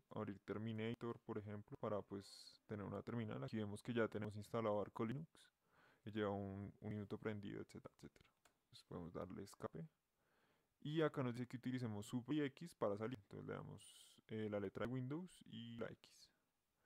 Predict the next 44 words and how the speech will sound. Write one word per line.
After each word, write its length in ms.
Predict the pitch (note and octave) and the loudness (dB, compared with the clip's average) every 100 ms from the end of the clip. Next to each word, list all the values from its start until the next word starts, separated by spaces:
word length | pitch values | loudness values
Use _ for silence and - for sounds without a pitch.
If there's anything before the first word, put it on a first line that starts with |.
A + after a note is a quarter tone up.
| _ _ _ - | _ _ _ -4
Aquí, 360 | G2 - F#2+ F#2+ | -4 -2 -4 0
pues, 220 | G#2 G#2+ | 2 2
nos 160 | A2 | 2
aparece 360 | A2 A2+ G#2 G2 | 4 6 4 4
un 40 | G2+ | -2
menú, 220 | C3+ F#3+ - | -2 -4 -8
pues 340 | G#2 G#2 - _ _ - | -8 -8 -16 _ _ -8
también 280 | A2 G2+ G#2 | -6 -4 -6
es, 200 | G2+ - _ _ - | -8 -14 _ _ -6
eh, 220 | G#2+ G#2+ | -2 -2
se 120 | G#2 G#2 | -2 0
ve 200 | G2+ - | 0 -2
súper 240 | - A2 | -6 -6
bien 180 | G#2+ G2+ | -4 -6
el 100 | G2+ | -4
menú. 260 | G#2 A2+ C3 _ | -4 -6 -10 _
<laughs> 160 | - - _ - - - - - - A#2 | -14 -14 _ -20 -20 -20 -20 -16 2 8
Eh, 320 | A#2 A2+ A2 | 10 10 8
podemos 440 | A2+ A2+ G#2+ G#2+ G#2 | 8 6 6 2 4
salir, 440 | A2+ A2+ A2 B2+ | 6 6 2 0
cerrar 340 | - A#2+ G2+ G2+ | -4 2 2 0
sesión. 320 | - A#2+ E3 _ - | -2 -2 -2 _ -4
Por 120 | A2 | 0
ejemplo, 240 | G#2+ - G#2 | 0 2 2
vamos 340 | G#2+ G#2+ - | 2 -2 -8
a 1000 | - _ _ _ - - _ _ - - | -14 _ _ _ 6 6 _ _ 2 4
la 60 | G#2+ | 4
sesión 340 | A#2 C#3+ G#3+ _ _ - - - - - _ _ | 2 0 -2 _ _ -20 -20 -20 -20 -20 _ _
y 240 | D#3 F3+ F#3+ | 6 10 12
vamos 360 | D#3+ C#3 C3+ | 12 12 10
a 240 | C#3+ C3+ B2+ | 12 12 12
seleccionar 480 | C3 A#2+ - G#2+ G2 | 10 8 8 8 8
otro 100 | G#2 | 6
entorno 280 | A2 A2+ A#2 | 8 10 8
de 40 | |
escritorio. 480 | - C#3+ F#3+ C3 G2 | 10 10 12 10 8
Como 180 | G#2+ G#2+ | 4 6
había 160 | G#2+ | 6
mostrado 520 | G#2+ A#2+ - B2 A2+ A2+ | 6 2 6 8 10 8
antes, 220 | D#3 - | 4 -2
pues 240 | - A#2+ | 2 2
podemos 560 | - A2 G#2+ G#2 - - | 6 6 6 2 -4 -6
instalar 460 | A#2+ - B2 G#2 G#2 | -4 6 8 8 8
varios. 360 | G#2+ B2+ G#3 | 6 6 0